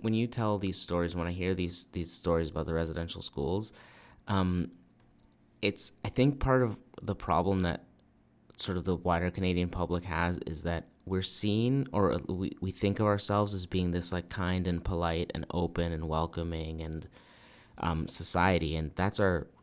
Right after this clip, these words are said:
that's our sort of image outside of, you know, to the wider world as well. And it just seems impossible that anybody who would have called themselves Canadian could have behaved in such a way,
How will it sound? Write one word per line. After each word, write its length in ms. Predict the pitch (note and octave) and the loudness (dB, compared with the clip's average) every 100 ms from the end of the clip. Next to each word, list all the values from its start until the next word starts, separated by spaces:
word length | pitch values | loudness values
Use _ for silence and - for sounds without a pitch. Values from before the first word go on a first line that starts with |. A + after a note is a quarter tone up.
| - | -8
that's 180 | F#2 | -4
our 120 | F2 D2 - _ _ - | -4 -4 -10 _ _ -8
sort 220 | - D#2 | -6 -6
of 120 | - - | -8 -6
image 280 | F#2+ F#2 F2 | -2 0 0
outside 420 | E2+ - F2 F2+ | -2 -2 0 2
of, 440 | F2+ E2 - - - - | 2 0 -6 -14 -16 -6
you 100 | F#2+ | -2
know, 140 | D#2+ E2 | -2 -2
to 160 | - | -2
the 80 | E2+ | 0
wider 320 | E2 E2+ F2 | 2 2 2
world 260 | D#2+ E2+ E2 | 2 0 0
as 160 | D#2+ | -4
well. 340 | D#2 D#2 F#2+ A#2 - - - - - - | -6 -2 -2 -4 -10 -20 -20 -20 -8 0
And 120 | G2 | 2
it 140 | F2+ | 0
just 400 | - - A2 - | -2 -2 -2 -2
seems 460 | - C#3 C3 A2 - - - | 0 2 4 2 -2 -4 -2
impossible 1000 | G2+ - - F#2 G#2+ - F2 D2+ C#2+ D2+ | 0 0 4 4 4 2 0 -2 -4 -2
that 200 | E2 D#2+ - - | -2 -4 -8 -2
anybody 420 | G2+ A2+ G#2+ G2 | 2 4 6 4
who 160 | F2 F2+ | 4 2
would 180 | E2 F2 | 2 2
have 120 | E2+ | 2
called 240 | - D#2+ | 0 0
themselves 360 | E2+ F2 F2 E2+ | 0 -2 -2 -2
Canadian 480 | - F2 E2 E2 E2+ | -4 -2 -2 -2 -4
could 140 | F#2 | -4
have 140 | E2 - | -6 -6
behaved 360 | E2 F2+ G2+ | -2 0 0
in 100 | D#2+ | 0
such 260 | C#2+ C2+ - | -2 -4 -6
a 40 | |
way, 320 | D2 C#2+ D2+ | -6 -4 -6